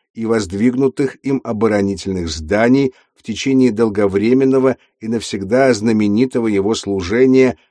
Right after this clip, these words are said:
В знак же монаршего благоволения пожалован ему эполет и перстень алмазные. Кроме этого, ему тем же указом была предоставлена особая почесть возложить крест третьего класса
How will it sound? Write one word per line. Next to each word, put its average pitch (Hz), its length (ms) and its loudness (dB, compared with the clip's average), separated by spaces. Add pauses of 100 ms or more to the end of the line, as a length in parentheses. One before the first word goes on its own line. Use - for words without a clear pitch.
(160)
В 85 100 -14
знак 117 340 -2
же 123 120 0
монаршего 113 640 0
благоволения 98 920 0 (320)
пожалован 127 640 2
ему 113 400 0
эполет 98 720 -2 (220)
и 165 100 -8
перстень 107 720 -6
алмазные. 82 880 -6 (680)
Кроме 101 300 -2
этого, 85 400 -2 (320)
ему 98 220 -4
тем 120 240 -2
же 95 100 -2
указом 107 500 0
была 98 240 0
предоставлена 110 800 -4
особая 110 540 -4
почесть - 640 -8 (320)
возложить 98 580 -4
крест 107 540 -4 (100)
третьего 98 480 -6
класса 98 560 -2